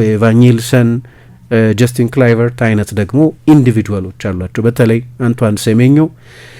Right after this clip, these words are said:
የሚያስደንቅ የውድድር ዘመን እያሳለፈ ያለ ተጫዋች ነው። ግን አንድ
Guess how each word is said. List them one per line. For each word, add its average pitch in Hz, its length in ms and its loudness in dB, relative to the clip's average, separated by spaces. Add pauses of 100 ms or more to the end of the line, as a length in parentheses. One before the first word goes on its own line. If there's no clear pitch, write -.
(260)
የሚያስደንቅ 120 920 4 (1160)
የውድድር 120 460 0
ዘመን 101 260 -4
እያሳለፈ 95 500 -8
ያለ 85 220 -6 (320)
ተጫዋች 113 320 -6
ነው። 139 100 0
ግን 165 120 2
አንድ 156 240 4